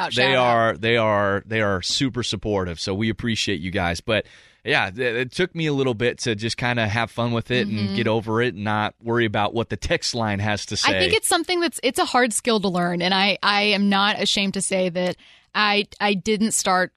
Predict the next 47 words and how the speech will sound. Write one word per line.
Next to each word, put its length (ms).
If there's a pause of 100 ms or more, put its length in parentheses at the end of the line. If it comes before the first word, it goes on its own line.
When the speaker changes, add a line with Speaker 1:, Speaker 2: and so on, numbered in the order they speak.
(100)
Speaker 1:
learning 480
how 120
to 80
do 180
that 280
until 640 (160)
more 260
recently, 520
and 100
I 180
wish 280
that 120
I 80
could 120
have 120
told 260
my 280 (140)
high 160
school 260
self, 360
like, 240 (200)
"Start 360
now. 260 (140)
It's 140
gonna 160
take 200
a 40
long 240
time 340
to, 100
like, 180
not 220
care 160
what 120
people 220
say. 260
Start 380
now." 300
Speaker 2:
Yeah. 220 (400)
Speaker 1:
You 100
know? 260
Speaker 2:
Yeah, 220
for 180
sure. 320 (220)
Speaker 1:
All 80
right. 280
Um, 420